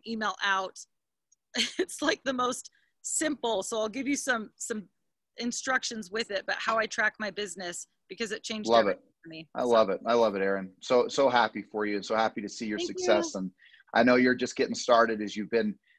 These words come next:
Speaker 2: assembling properties and building wealth and providing, uh, such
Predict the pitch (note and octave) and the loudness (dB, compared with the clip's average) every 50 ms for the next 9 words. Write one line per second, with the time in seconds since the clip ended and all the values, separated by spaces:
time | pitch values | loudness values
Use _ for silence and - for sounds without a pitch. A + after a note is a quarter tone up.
0 | _ - G#2+ - - - B2+ B2 B2 A2+ A#2+ A2+ A2 F#2+ - - B2+ B2+ B2+ B2+ | _ -6 -6 -2 2 4 4 4 4 2 0 0 -2 -2 2 4 6 6 6 4
1 | B2+ B2+ A#2+ A#2+ B2 A#2+ G#2+ - - E2 - - G2 F#2+ F#2+ F#2+ F#2 E2 A#2+ B2 | 2 0 0 0 0 0 -2 -4 -8 -8 -6 -6 -4 -4 -2 -4 -2 0 2 2
2 | B2 A#2+ A2+ G#2+ G2+ A2+ B2 B2 A#2+ A#2+ A2+ - - _ - _ G#2 G2+ G2 F#2+ | 2 2 0 0 4 6 6 8 8 6 4 2 -4 _ -10 _ -2 0 0 0
3 | F2+ - - _ - A2+ F#2 A2 A2 A2+ A2+ A2+ A2 A2+ A2+ A2 A2 - _ _ | -2 -6 -10 _ -8 -2 2 4 4 6 6 4 2 0 0 -2 -2 -4 _ _
4 | _ _ _ _ _ - - G#2+ G#2 G2+ G2+ - - - - A#2 - - - - | _ _ _ _ _ -2 0 2 4 4 2 0 -2 -4 -4 -4 -4 -4 -8 -12